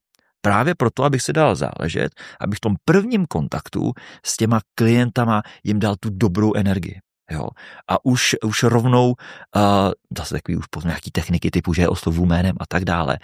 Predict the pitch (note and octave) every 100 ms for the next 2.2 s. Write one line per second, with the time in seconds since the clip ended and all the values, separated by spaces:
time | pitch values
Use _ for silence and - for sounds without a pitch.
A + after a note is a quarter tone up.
0 | - - F2+ F#2+ F#2+ A2+ - - - B2
1 | A#2+ C#3 A#2 G2 A#2 B2+ A2 F2 D#2 -
2 | - _